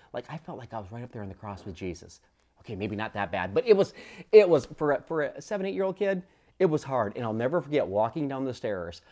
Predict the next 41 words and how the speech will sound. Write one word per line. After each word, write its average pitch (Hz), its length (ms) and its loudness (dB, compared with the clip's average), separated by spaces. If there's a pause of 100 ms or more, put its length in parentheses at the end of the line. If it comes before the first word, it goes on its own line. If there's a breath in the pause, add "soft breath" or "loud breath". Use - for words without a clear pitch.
(280 soft breath)
on 104 240 -4
Easter 117 340 -4
morning 98 460 -6 (320 soft breath)
w-, 120 180 -4
when 110 240 0 (120)
Lent 113 440 -4
was 139 300 -2
over, 98 440 -6 (280 soft breath)
and 104 320 -2 (100)
there 123 220 2
was 117 180 2
a, 101 400 2
a 95 240 -6
Easter 123 380 -4
basket 92 480 -8
right 87 240 -10
there, 92 240 -10 (100)
and 123 100 -10
it 120 80 -10
was 107 140 -10 (100)
packed 127 580 2 (180)
full 135 180 6
of 135 120 4
candy, 98 520 -6
and 92 100 -18
I 101 240 -14 (360)
went 82 160 -18 (200)
nuts. 101 640 -6 (200 loud breath)
Man, 123 260 0
I, 185 160 10
like, 139 460 8
dove 202 240 12
in 190 140 12
that 190 200 8
thing 185 160 6
head 180 180 4
first, 190 240 2
Ava. 175 300 4 (200 loud breath)
There 214 140 10
were 175 140 6
sprees, 196 560 4